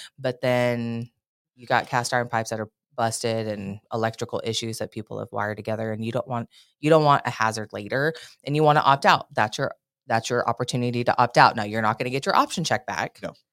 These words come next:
Speaker 1: because that
Speaker 2: You
Speaker 1: goes to
Speaker 2: earnest
Speaker 1: the
Speaker 2: money check
Speaker 1: seller,
Speaker 2: back.
Speaker 1: but you'll get your earnest money
Speaker 2: Yeah,
Speaker 1: check
Speaker 2: and
Speaker 1: back.
Speaker 2: you spent the money on inspection. I
Speaker 1: Yep.
Speaker 2: mean, that's a, that's a thing that you
Speaker 1: But
Speaker 2: bought.
Speaker 1: that's something
Speaker 2: You're
Speaker 1: to
Speaker 2: not gonna get
Speaker 1: protect
Speaker 2: that.
Speaker 1: yourself. That's
Speaker 2: Yeah.
Speaker 1: kinda like, almost like the cost of doing business,
Speaker 2: Yeah.
Speaker 1: right?
Speaker 2: Well, and then the,
Speaker 1: To protect
Speaker 2: the,
Speaker 1: yourself.
Speaker 2: a foundation's a good example, especially in Texas, because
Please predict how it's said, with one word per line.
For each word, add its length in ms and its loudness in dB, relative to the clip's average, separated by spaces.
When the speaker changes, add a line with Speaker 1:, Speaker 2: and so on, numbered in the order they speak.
Speaker 1:
because 200 -10
that 100 -4
Speaker 2:
You 20 -2
Speaker 1:
goes 80 2
to 60 4
Speaker 2:
earnest 160 4
Speaker 1:
the 60 4
Speaker 2:
money 100 0
check 60 2
Speaker 1:
seller, 200 4
Speaker 2:
back. 180 0
Speaker 1:
but 120 -8
you'll 100 -6
get 140 -4
your 100 -8
earnest 180 -10
money 140 -8
Speaker 2:
Yeah, 80 -2
Speaker 1:
check 100 -4
Speaker 2:
and 80 4
Speaker 1:
back. 20 8
Speaker 2:
you 80 8
spent 200 6
the 80 0
money 180 8
on 80 2
inspection. 560 4
I 40 -16
Speaker 1:
Yep. 80 2
Speaker 2:
mean, 100 2
that's 160 2
a, 100 6
that's 240 4
a 60 2
thing 240 -2
that 60 -6
you 80 -2
Speaker 1:
But 80 6
Speaker 2:
bought. 80 10
Speaker 1:
that's 200 8
something 240 4
Speaker 2:
You're 60 6
Speaker 1:
to 60 4
Speaker 2:
not 60 2
gonna 20 0
get 120 2
Speaker 1:
protect 60 8
Speaker 2:
that. 60 8
Speaker 1:
yourself. 260 -4
That's 120 -4
Speaker 2:
Yeah. 80 2
Speaker 1:
kinda 200 4
like, 220 2
almost 240 2
like 100 -4
the 80 -6
cost 280 -2
of 60 -12
doing 260 -4
business, 280 -12
Speaker 2:
Yeah. 100 -2
Speaker 1:
right? 220 -6
Speaker 2:
Well, 140 12
and 160 8
then 120 0
the, 80 4
Speaker 1:
To 120 -2
protect 340 -8
Speaker 2:
the, 60 -18
Speaker 1:
yourself. 220 -4
Speaker 2:
a 20 -2
foundation's 560 6
a 60 0
good 120 2
example, 360 -2
especially 320 0
in 60 -8
Texas, 360 0
because 720 -2